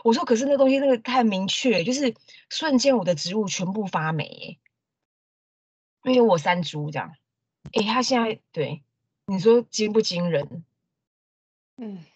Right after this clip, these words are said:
Speaker 2: 哎，我们现在录几分钟啊？他好像，好像一直系统有问题耶，今天。
Speaker 1: 没关系，但反正已经要 end 了。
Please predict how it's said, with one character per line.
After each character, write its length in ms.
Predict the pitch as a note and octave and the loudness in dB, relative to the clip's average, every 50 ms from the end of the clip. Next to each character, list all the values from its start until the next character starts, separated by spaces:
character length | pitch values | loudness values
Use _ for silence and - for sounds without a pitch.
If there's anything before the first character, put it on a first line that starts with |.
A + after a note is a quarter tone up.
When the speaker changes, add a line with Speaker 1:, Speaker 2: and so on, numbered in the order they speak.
| _ _ _ _ _ _ _ _ _ _ _ _ _ _ - - _ _ _ _ | _ _ _ _ _ _ _ _ _ _ _ _ _ _ -20 -20 _ _ _ _
Speaker 2:
哎， 80 | - F4 | 0 2
我 60 | D#4+ | 2
们 160 | A#3+ G3+ G3 | 2 2 4
现 100 | G#3 A#3+ | 4 4
在 80 | A#3+ A#3+ | 4 4
录 220 | A#3+ B3+ A#3+ A#3+ | 4 4 2 2
几 200 | A#3+ - E3 D#3 | 0 -4 -6 -6
分 240 | D3+ F3 F3 F3 F3+ | -6 -6 -8 -6 -6
钟 200 | E3+ F#3+ F#3 F3+ | -4 -4 -4 -4
啊？ 120 | F3 E3+ | -4 -4
他 180 | F3 A#3+ B3 B3+ | -4 -4 -2 -2
好 100 | A3+ G#3 | 0 0
像， 180 | G#3 G#3 G#3+ - - | 0 -2 -2 -4 -6
好 140 | - E3 D#3+ F3 | -4 -2 0 0
像 100 | G3 A3 | 0 0
一 60 | A#3 | -2
直 120 | - F3+ | -2 -4
系 220 | F3 - - A3 F#3 | -4 -2 -2 -2 -2
统 200 | - F#3+ D#3 D3 | -2 -4 -6 -6
有 100 | C#3+ D3 | -4 -4
问 240 | D#3+ F3 E3 E3 | -2 -2 -4 -4
题 140 | E3 - - | -6 -8 -6
耶， 160 | - - - - | -6 -6 -6 -6
今 180 | - - D3+ - | -6 -8 -8 -6
天。 320 | - - - - E3+ - _ _ _ _ _ _ _ - | -8 -8 -10 -10 -12 -14 _ _ _ _ _ _ _ -4
Speaker 1:
没 140 | - G#3+ A3 | 0 4 4
关 160 | A#3+ A#3+ B3 | 6 6 4
系， 120 | A3 A#3+ A#3 | 4 2 2
但 160 | B3 A3+ G#3+ - | 2 2 0 0
反 160 | D3 D3 E3+ | -2 -4 -2
正 80 | - | -2
已 40 | F#3+ F3 | -4 -4
经 80 | E3 D#3+ | -2 0
要 140 | E3+ E3 - | 0 0 0
end 320 | - D#3 D3 D3 C#3+ A#2 | 0 0 0 0 -2 -4
了。 100 | - - | -6 -8